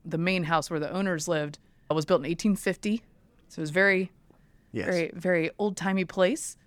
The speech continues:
Speaker 1: Very charming. It had a little, had a little loft for the girls. Like, we were really Laura Ingalls-ing it, except, you know, it had beautiful beds and
Speaker 2: Oh, okay, yes.
Speaker 1: linens and things.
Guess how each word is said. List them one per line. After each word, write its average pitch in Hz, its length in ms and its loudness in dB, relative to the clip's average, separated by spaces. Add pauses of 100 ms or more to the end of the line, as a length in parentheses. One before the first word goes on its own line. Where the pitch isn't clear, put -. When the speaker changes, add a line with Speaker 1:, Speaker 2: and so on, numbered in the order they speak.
(140)
Speaker 1:
Very 202 160 6
charming. 233 420 2
It 214 100 4
had 220 140 8
a 214 40 8
little, 202 280 4 (160)
had 214 140 2
a - 20 4
little 180 280 0
loft 175 400 2
for - 140 -2
the 196 80 0
girls. 185 440 4
Like, 170 240 2
we 156 260 -4
were 190 100 2 (180)
really 196 280 6
Laura 170 320 6
Ingalls-ing 170 500 0
it, 156 200 -2 (400)
except, 156 320 -2
you 160 60 -2
know, 143 100 -2
it 143 80 -6
had 147 220 -4 (240)
beautiful 143 460 0 (360)
beds 139 320 2
and 160 260 0
Speaker 2:
Oh, 131 60 -4
okay, - 180 -8
yes. - 360 -4
Speaker 1:
linens 147 400 0
and 151 120 -4
things. 156 280 -2